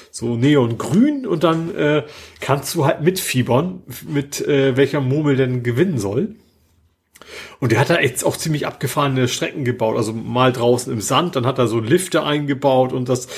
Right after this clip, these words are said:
tatsächlich auch einfach nicht ist, wer zuerst losfährt, kommt zuerst an. Das ist eben nicht der Fall, sondern es ist schon, <laughs> ist schon überraschend spannend. Also ich find's mindestens genauso spannend wie Formel eins.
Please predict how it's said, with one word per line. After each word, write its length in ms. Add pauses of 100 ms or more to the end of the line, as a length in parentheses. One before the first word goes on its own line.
tatsächlich 500
auch 340
einfach 280
nicht 220
ist, 240
wer 140
zuerst 360
losfährt, 360
kommt 200
zuerst 300
an. 160
Das 140
ist 160
eben 160
nicht 180
der 100
Fall, 280 (560)
sondern 240
es 80
ist 100
schon, 260 (260)
<laughs> 240
ist 260
schon 160
überraschend 580
spannend. 440 (260)
Also 140
ich 80
find's 240
mindestens 420
genauso 280
spannend 280
wie 40
Formel 280
eins. 480